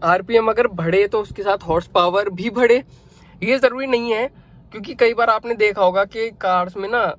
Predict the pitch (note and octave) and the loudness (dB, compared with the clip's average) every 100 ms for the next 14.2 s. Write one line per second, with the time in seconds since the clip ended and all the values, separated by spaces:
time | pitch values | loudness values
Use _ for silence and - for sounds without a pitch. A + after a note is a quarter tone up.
0 | - - E3 E3+ F3 F3+ E3 E3 D#3+ F3 | -12 -12 -8 -4 -4 -4 -8 -8 -10 -8
1 | F#3 F3 F#3+ E3+ E3 F#3 E3+ E3 - E3+ | -8 -8 -6 -6 -4 -2 -4 -6 -8 -8
2 | E3+ F3 E3+ E3 D#3+ C#3+ D#3 G#3+ - - | -8 -6 -6 -2 -4 -4 -8 -8 -16 -20
3 | - - - - - F#3+ G#3 A3+ A#3+ C4 | -20 -20 -20 -20 -8 -2 0 2 2 2
4 | A#3+ A#3 G3+ F#3+ D3+ C#3 C3+ C#3+ C#3+ - | -2 0 2 2 0 -4 -8 -10 -10 -20
5 | - - G3 A#3+ B3+ B3 B3+ B3+ A#3+ A#3 | -20 -6 -2 -2 2 2 2 0 0 0
6 | A#3 A#3 A3+ G#3+ A3+ A#3 A#3+ A#3 - - | 0 0 0 -4 -10 -10 -14 -14 -20 -20
7 | - - G#3 B3+ B3+ C4 B3+ B3 B3+ A#3 | -8 0 0 0 -4 2 2 2 -4 -6
8 | A3 G#3+ A#3+ A3 G#3 G3+ G#3+ A3+ G#3+ F#3 | 0 2 4 4 2 -2 2 2 2 -4
9 | A3+ A#3 - _ - G3+ G#3 G#3+ A#3+ G3 | -12 -12 -18 _ 0 2 2 -2 -10 -4
10 | G#3 G3 G3+ A3 G3+ F#3+ F#3+ F3+ F3+ F#3 | -2 -2 -6 -6 -6 -2 -2 -2 -4 -4
11 | G3 G3 - E3 G3 A3+ A#3+ A#3 A3 A#3 | -4 -6 -10 -4 0 0 2 0 0 -2
12 | A3+ A3 A3 A3 G#3+ G#3+ A3 G#3+ G#3 G#3+ | 0 -2 -2 -4 -2 -2 -2 -4 -2 -2
13 | G3 G3+ G3 F#3+ G3+ F#3+ F#3 F#3+ F3+ E3+ | -2 0 -2 -2 -8 -6 -4 -4 -4 -6
14 | D#3+ E3 | -8 -8